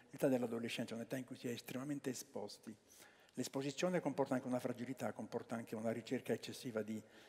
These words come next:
trasgressione di comportamenti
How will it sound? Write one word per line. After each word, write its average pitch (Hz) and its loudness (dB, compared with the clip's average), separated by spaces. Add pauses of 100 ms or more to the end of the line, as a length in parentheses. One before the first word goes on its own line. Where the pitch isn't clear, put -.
(160)
trasgressione 123 2
di 117 2 (220)
comportamenti 143 2